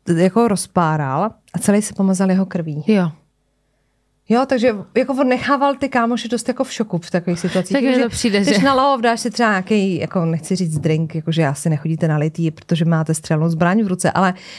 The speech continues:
Speaker 1: jako jdete na ten lov a je to nějaký jako zážitek a, a najednou prostě zastřelíte toho losa, tak máte jako kolosální úlovek a frajer si <laughs> prostě klekne, rozpáře ho, pomatlá se tou krví.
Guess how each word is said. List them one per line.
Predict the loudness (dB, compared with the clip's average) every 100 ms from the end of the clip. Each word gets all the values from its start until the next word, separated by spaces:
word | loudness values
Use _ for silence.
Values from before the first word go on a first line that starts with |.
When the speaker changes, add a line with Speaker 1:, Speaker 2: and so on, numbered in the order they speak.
| -8
Speaker 1:
jako | 0 2
jdete | 2 0
na | -2
ten | 0
lov | 2 2 0
a | 0
je | -2
to | 0
nějaký | 0 0 0 -2
jako | -2
zážitek | 0 0 0 -2 0 0 0 -2
a, | -6 -8 -20 _ _ _
a | -2
najednou | 2 2 0 0
prostě | -2 -2 -2
zastřelíte | -2 2 2 2 2
toho | 2 4
losa, | 2 2 0
tak | 0 0
máte | 0 0 0
jako | -2 -4
kolosální | -2 0 0 2 2 2
úlovek | 0 0 2 0 0
a |
frajer | 0 0 2
si | 0
<laughs> | -2
prostě | -6 -2 -2
klekne, | -2 -2 2 2 0 -8 -18 -10 -6
rozpáře | -2 0 2 2
ho, | 2
pomatlá | 0 0 0
se | -2 0
tou | -2
krví. | 0 0 0